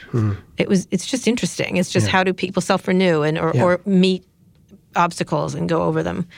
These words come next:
Speaker 2: compared to others. It
Speaker 1: Yeah.
Speaker 2: is interesting.
Speaker 1: It
Speaker 2: That's a
Speaker 1: is,
Speaker 2: good
Speaker 1: and, and I'm, uh,
Speaker 2: That is a great idea for a book.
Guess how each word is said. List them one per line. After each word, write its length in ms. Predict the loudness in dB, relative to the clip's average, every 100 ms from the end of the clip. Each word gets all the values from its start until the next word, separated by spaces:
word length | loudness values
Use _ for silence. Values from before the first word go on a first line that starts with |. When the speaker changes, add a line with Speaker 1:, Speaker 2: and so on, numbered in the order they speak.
| -20 -6
Speaker 2:
compared 340 | -2 0 -2
to 80 | -2
others. 420 | -4 -4 -8 -6 0
It 100 | 2
Speaker 1:
Yeah. 80 |
Speaker 2:
is 100 | 2
interesting. 460 | -2 -6 -8 -8 -2
Speaker 1:
It 40 |
Speaker 2:
That's 180 | 2 4
a 40 | 4
Speaker 1:
is, 100 | 2
Speaker 2:
good 100 | 2
Speaker 1:
and, 100 | 2
and 200 | 0 2
I'm, 260 | 2 0 -2
uh, 240 | -4 -4 -2
Speaker 2:
That 160 | 2 2
is 100 | 0
a 40 |
great 400 | -2 0 2 2
idea 300 | 0 -2 -6
for 140 | -6 -8
a 60 |
book. 240 | -8 -10